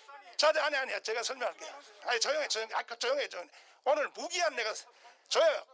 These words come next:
아니, 조용해요, 조용해요. 무기한 내가 설명할 테니까.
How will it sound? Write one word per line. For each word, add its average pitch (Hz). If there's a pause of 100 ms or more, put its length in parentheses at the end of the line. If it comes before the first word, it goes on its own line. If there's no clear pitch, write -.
(880)
아니, 233
조용해요, 240
조용해요. 196
무기한 311
내가 233
설명할 226
테니까. 175